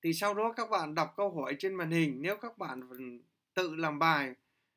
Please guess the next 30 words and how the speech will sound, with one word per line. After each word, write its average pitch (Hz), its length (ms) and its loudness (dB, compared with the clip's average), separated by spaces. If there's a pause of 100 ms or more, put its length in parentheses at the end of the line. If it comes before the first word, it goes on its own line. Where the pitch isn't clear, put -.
(120)
à, 127 360 -4
chưa 208 300 2
xem, 196 440 -2
à, 185 280 -6 (160)
đáp 190 220 2
án, 208 240 -6
à, 156 420 -2 (520)
chưa 214 160 -4
xem 196 300 0
phương 196 140 -2
án 208 180 2
đúng, 247 240 4 (1000)
à, 135 200 -4
chưa 202 120 0
xem 202 240 0
hướng 240 180 -2
dẫn, 208 280 4 (760)
à, 131 340 -4
thì 156 140 -4
các 196 200 -4
bạn, 139 340 -2
à, 135 120 -6
được 143 260 0
chọn 147 220 -4
một 147 260 -2
trong, 190 260 0 (260)
à, 120 320 -10 (680)
bốn 208 220 0
phương 214 160 0
án. 220 280 2